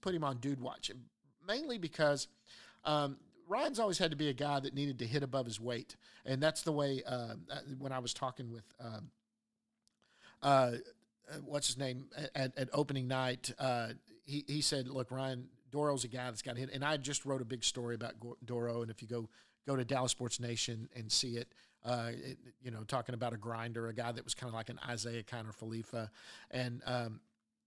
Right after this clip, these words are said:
and so, um, I, I, I was talking to Josh Lucas a-, about him, and I, and I asked about him, and I said, "Hey, you know,"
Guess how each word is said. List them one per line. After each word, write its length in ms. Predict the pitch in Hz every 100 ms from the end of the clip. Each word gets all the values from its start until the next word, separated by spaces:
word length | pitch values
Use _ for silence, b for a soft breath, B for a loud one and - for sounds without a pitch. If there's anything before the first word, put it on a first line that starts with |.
| _ _ _ 156
and 160 | 131
so, 280 | - 147 139
um, 360 | 147 143 139 135
I, 120 | 156 160
I, 160 | 156 175 160
I 140 | 147 160
was 200 | 151 -
talking 480 | 147 131 135 127 123
to 220 | - 131 - _ _ 127
Josh 320 | 147 151 143
Lucas 580 | 147 147 147 139 - -
a-, 180 | 127 120 117
about 400 | 120 127 131 135
him, 160 | 135
and 80 | 117
I, 80 | 101 -
and 120 | 110
I 140 | -
asked 240 | 120 135 -
about 340 | 123 131 127
him, 120 | 123
and 60 | 110
I 40 |
said, 160 | 110 113
"Hey, 80 | 117
you 120 | 117
know," 220 | 110